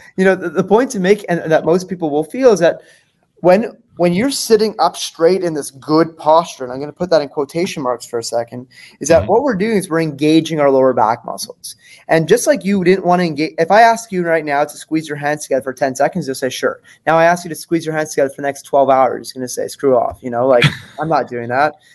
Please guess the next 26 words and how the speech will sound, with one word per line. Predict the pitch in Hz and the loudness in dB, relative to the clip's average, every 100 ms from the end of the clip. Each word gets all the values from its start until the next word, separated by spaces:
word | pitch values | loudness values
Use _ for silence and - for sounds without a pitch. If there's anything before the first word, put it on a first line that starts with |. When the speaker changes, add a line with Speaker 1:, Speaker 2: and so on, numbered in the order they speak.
| - - | -20 -12
Speaker 1:
But | - 156 | -2 4
that's | 185 220 | 4 2
kinda | 302 285 | -4 0
what | 233 | 0
we | 190 | 0
do | 139 160 214 | -6 -4 -2
when | 185 | -2
we | 151 | -2
go | 151 160 | -2 -2
into | - 143 - 131 | -2 -6 -8 -2
good | 143 135 - | 2 2 2
posture, | 180 277 302 - - - - | 2 2 0 -10 -16 -10 0
right? | 135 117 | 2 2
Speaker 2:
Mm. | 117 92 160 | -4 -4 -2
Speaker 1:
We're | 151 | -2
squeezing | - - 156 185 233 247 214 214 | -2 -8 0 2 6 4 6 6
our | 170 | 6
lower | 151 180 160 | 6 4 4
back | 147 160 185 160 | 4 2 0 -6
muscles, | 131 - 127 135 | -6 -6 -12 -10
and | |
it's | 127 - | -10 -4
not | 156 143 | -4 -2
what | 131 | -4
they | 120 | -2
want. | 160 165 - - | 0 -2 -4 -18